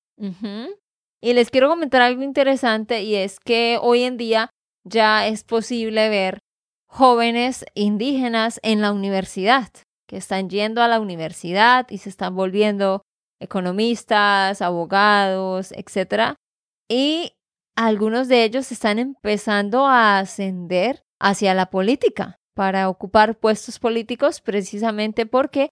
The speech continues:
ellos quieren tener esa representación en la política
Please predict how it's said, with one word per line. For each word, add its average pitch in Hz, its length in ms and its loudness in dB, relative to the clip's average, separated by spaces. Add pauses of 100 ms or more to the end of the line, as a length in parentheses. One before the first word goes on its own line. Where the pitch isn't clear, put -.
(160)
ellos 208 380 -2
quieren 233 320 2
tener 202 320 0
esa 233 300 4
representación 208 1500 -2 (160)
en 202 200 -4
la 196 160 -2
política 196 640 -6